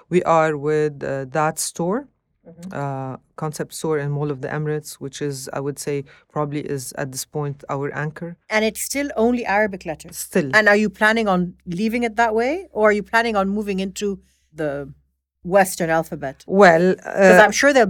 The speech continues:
Speaker 2: be a lot of demand for that as well.
Speaker 1: There is already demand
Speaker 2: Yeah.
Speaker 1: for that. I'm looking into it.
Speaker 2: Yeah.
Speaker 1: Uh, um,
Speaker 2: But your mind thinks in the other, in terms of the Arabic
Speaker 1: No,
Speaker 2: letters.
Speaker 1: actually, when, when I say I love typography, when I did at, uh, back in university, it was actually,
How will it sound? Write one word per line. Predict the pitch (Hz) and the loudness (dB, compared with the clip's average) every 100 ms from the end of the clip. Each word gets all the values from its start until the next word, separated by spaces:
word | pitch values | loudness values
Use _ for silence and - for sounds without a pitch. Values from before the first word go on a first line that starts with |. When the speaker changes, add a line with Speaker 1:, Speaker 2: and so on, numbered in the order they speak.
| 214 | 6
Speaker 2:
be | 202 | 6
a | 220 | 6
lot | |
of | 226 | 4
demand | 180 180 208 220 214 | 2 4 4 4 2
for | 160 | 0
that | 170 160 | 0 0
as | 147 165 | -4 6
well. | 220 | 8
Speaker 1:
There | 262 359 | 10 8
is | 330 | 6
already | 226 208 208 180 185 | 6 8 8 6 2
demand | 160 165 165 | 0 0 4
Speaker 2:
Yeah. | 190 165 | 4 4
Speaker 1:
for | 165 | 6
that. | 170 226 - | 6 6 4
I'm | 208 214 208 | 4 4 6
looking | 220 226 185 | 4 2 -2
into | 147 156 160 151 | -2 -6 -2 0
it. | 190 262 | 0 0
Speaker 2:
Yeah. | 175 | -2
Speaker 1:
Uh, | 165 151 143 143 135 139 | 0 0 -2 -4 -8 -8
um, | 139 139 135 139 143 | -8 -8 -8 -8 0
Speaker 2:
But | 202 202 | 0 4
your | 226 202 | 4 4
mind | 208 226 240 - | 4 4 2 2
thinks | 214 214 - - _ _ _ _ - | 2 2 -4 -16 _ _ _ _ -2
in | 180 170 | 0 0
the | 175 | 0
other, | 190 196 185 170 | 0 2 2 2
in | 170 170 | 2 0
terms | 151 196 190 | -2 -2 0
of | 175 156 | -2 -2
the | 165 | 2
Arabic | 175 180 | 6 8
Speaker 1:
No, | 427 | 10
Speaker 2:
letters. | 233 | 8
Speaker 1:
actually, | 262 - 294 247 | 6 6 6 8
when, | 214 214 208 175 | 8 8 6 6
when | 214 214 | 6 6
I | 214 | 4
say | 220 262 | 6 6
I | 208 | 8
love | 196 214 | 6 4
typography, | 202 170 202 196 185 - 156 | 2 2 2 2 0 -2 -4
when | 151 151 | -2 -4
I | 151 | -4
did | 156 170 | -4 -4
at, | - - _ | -6 -12 _
uh, | 147 | -10
back | 135 156 151 | -4 -4 -4
in | 135 | -8
university, | 131 131 156 - - 131 - | -8 -4 -6 -6 -12 -14 -14
it | 139 | -10
was | 143 135 | -8 -6
actually, | - 143 - 135 131 | -8 -8 -10 -10 -10